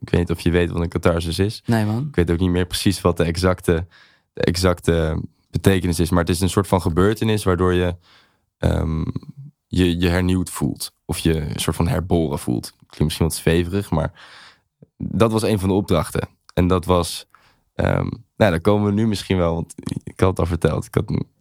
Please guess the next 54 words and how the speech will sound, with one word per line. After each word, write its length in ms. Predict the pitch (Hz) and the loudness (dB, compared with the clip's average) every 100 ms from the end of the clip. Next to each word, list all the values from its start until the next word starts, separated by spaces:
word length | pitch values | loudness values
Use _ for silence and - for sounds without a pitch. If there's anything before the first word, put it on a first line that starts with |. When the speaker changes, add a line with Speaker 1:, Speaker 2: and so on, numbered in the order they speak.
| _ | _
Speaker 1:
cadeautje 400 | - 82 85 - | 0 2 2 0
voor 100 | 85 | -2
je 60 | 85 | 0
meegenomen. 600 | - - - 90 104 139 | -2 -2 -2 0 0 0
Speaker 2:
Ja. 260 | - 139 165 | 2 2 2
Speaker 1:
Dat 180 | 85 82 | -2 0
komt 220 | 92 87 | 0 2
dan 100 | 85 | 2
waarschijnlijk 400 | 82 - 143 160 | 0 2 2 2
Speaker 2:
Had 100 | 160 | 2
je 40 | 151 | 2
Speaker 1:
nu. 60 | |
Speaker 2:
inderdaad? 300 | 156 - - 156 | 0 -4 -4 0
Oké, 260 | 139 135 165 | 2 4 2
oké. 360 | 165 143 151 196 | 2 0 0 -4
Speaker 1:
Want 280 | - 92 87 | 0 2 2
ik, 220 | - 95 | 0 2
ehm, 120 | 107 98 | 2 4
Speaker 2:
Spannend. 400 | 95 95 95 - _ _ - - _ _ _ | 2 2 0 -4 _ _ -20 -20 _ _ _
Speaker 1:
ja, 220 | 117 92 | 4 6
dat 120 | 101 | 4
is, 80 | 104 110 | 0 0
dit 280 | 85 90 - | 0 0 0
is, 440 | 104 - - - - | -2 -4 -10 -8 0
dit 200 | 98 117 | 2 4
is 60 | 120 | 2
ook 100 | 117 | 2
wel 100 | 110 | 2
weer 80 | 101 | 2
heel 120 | 101 | 2
erg 80 | 92 | 2
mooi, 240 | 107 101 | 2 4
want 120 | 92 | 2
mijn 220 | 95 104 85 | 2 2 2
uitlaatklep 540 | 90 90 - 87 - | 2 2 2 0 2
is 80 | 82 | 2
dus 320 | 87 78 - _ | 2 0 -6 _
film, 480 | - 101 80 76 - - - | 2 2 4 0 -6 -14 -6
eh, 260 | - 50 | -2 0
Speaker 2:
Ja. 60 | 120 | 0
Speaker 1:
video. 340 | - 85 - - | 2 2 0 -2
En 300 | - - 85 | -2 0 0
Speaker 2:
Ja. 200 | 113 87 | 0 0
Speaker 1:
mijn 200 | 85 92 | 2 2
moeder 220 | 104 92 | 2 2
heeft 200 | 80 95 | 2 0
ook 120 | 95 | 0
een 100 | - | 2
uitlaatklep. 460 | - 80 78 - 78 | 0 0 -2 0 0
Nou, 100 | - | 2
die 100 | 87 | 0
heeft 120 | 85 - | 0 0
natuurlijk 400 | 82 85 85 98 | 2 2 2 0
ook 200 | 87 | 0